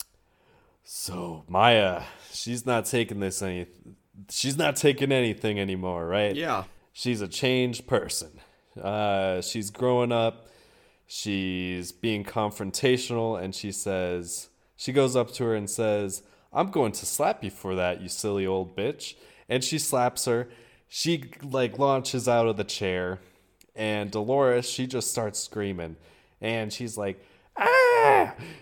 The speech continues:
Speaker 1: And charge-, she basically, like, tries to tackle Maya and fails,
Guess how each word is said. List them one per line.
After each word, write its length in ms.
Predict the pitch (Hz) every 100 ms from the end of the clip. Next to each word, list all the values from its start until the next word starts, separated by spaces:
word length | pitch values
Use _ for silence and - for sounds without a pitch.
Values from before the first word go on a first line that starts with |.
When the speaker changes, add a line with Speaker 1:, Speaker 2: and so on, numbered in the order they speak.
| -
Speaker 1:
And 580 | 131 139 135 113 104 107 - _ 120 107
charge-, 640 | 175 170 160 160 143 127
she 240 | 135 - 180
basically, 560 | 202 196 196 170 151
like, 260 | 120 113 101
tries 360 | - 127 127 -
to 80 |
tackle 440 | 110 120 113 - 98
Maya 440 | 95 98 107 107 95
and 160 | 90
fails, 720 | - 95 95 98 101 98 -